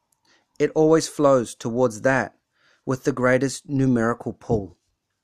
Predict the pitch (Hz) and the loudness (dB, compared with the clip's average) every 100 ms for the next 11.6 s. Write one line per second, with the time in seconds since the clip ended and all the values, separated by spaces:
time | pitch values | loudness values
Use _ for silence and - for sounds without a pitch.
0 | _ _ _ _ _ _ - 135 151 120 | _ _ _ _ _ _ -2 0 0 0
1 | 131 143 151 117 110 143 143 139 110 - | 0 2 2 -2 -2 0 0 0 -2 -8
2 | - 131 139 135 127 123 - - - 127 | -4 -2 0 -2 -6 -12 -14 -12 -4 -2
3 | 120 123 123 107 - 104 113 110 113 113 | 0 0 -2 -4 -8 -6 -2 0 -2 -4
4 | 113 95 101 98 - _ _ _ - - | -6 -6 -8 -10 -16 _ _ _ -20 -6
5 | 117 117 - 110 - 143 - 117 - - | -4 -4 -6 -8 -4 -4 -4 -6 -6 -12
6 | - 139 143 127 98 _ 113 104 104 98 | -12 -4 -2 -2 -4 _ -16 -10 -8 -8
7 | 98 - 104 95 90 - _ _ _ _ | -8 -10 -10 -10 -12 -18 _ _ _ _
8 | _ _ _ _ _ _ _ - 127 147 | _ _ _ _ _ _ _ -8 -4 0
9 | 156 156 143 113 - 131 117 127 131 131 | 2 0 -2 -8 -4 -2 -2 -2 -2 -4
10 | - 143 139 143 117 113 110 101 101 104 | -2 -2 2 2 0 0 -2 -6 -12 -6
11 | 110 107 107 104 101 | -4 -4 -8 -6 -8